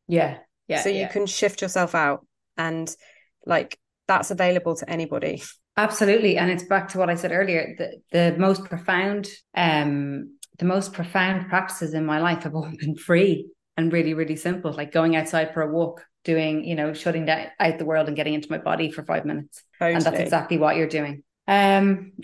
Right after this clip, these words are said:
Speaker 1: okay, so what are mine? So my high this week was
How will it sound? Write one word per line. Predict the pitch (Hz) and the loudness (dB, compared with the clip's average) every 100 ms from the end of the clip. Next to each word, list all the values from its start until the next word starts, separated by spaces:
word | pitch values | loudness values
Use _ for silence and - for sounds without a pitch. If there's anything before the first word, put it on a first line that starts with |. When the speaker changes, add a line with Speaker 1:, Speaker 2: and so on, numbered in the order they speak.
| - | -2
Speaker 1:
okay, | 240 247 233 | 2 2 2
so | 240 | 2
what | 214 247 | 2 4
are | 240 | 4
mine? | 226 233 208 180 | 4 2 0 -2
So | 208 | -2
my | 214 254 285 _ - | 0 -2 -4 _ -4
high | 269 226 | 0 0
this | 208 185 - | 0 -6 -8
week | 170 180 - - - - | -6 -6 -6 -10 -12 -2
was | 190 190 185 180 175 175 175 170 - | 4 6 8 8 8 6 2 -4 -10